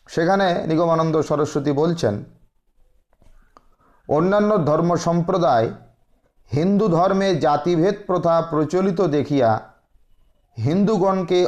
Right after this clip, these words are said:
অজ্ঞান কুসংস্কারাচ্ছন্ন মনে করেন,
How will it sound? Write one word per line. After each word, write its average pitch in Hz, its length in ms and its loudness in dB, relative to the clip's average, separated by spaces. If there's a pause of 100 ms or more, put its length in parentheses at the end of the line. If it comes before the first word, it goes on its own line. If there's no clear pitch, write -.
(100)
অজ্ঞান 165 800 0 (420)
কুসংস্কারাচ্ছন্ন 165 1300 0
মনে 131 320 0
করেন, 98 320 -2